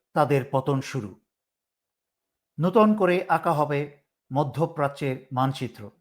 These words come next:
ইতিমধ্যে মধ্যপ্রাচ্যের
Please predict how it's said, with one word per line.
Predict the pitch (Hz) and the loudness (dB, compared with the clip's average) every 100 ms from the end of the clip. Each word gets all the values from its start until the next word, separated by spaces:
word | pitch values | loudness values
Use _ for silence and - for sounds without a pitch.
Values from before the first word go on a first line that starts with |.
| _ _ _ _ _ _ _ _ _ _ _ - | _ _ _ _ _ _ _ _ _ _ _ -8
ইতিমধ্যে | 156 185 170 139 160 160 165 _ _ _ _ _ - | -4 0 0 -2 -2 -2 -4 _ _ _ _ _ -4
মধ্যপ্রাচ্যের | 147 135 175 170 151 - 151 151 - | -2 -2 0 0 0 -2 -4 -4 -10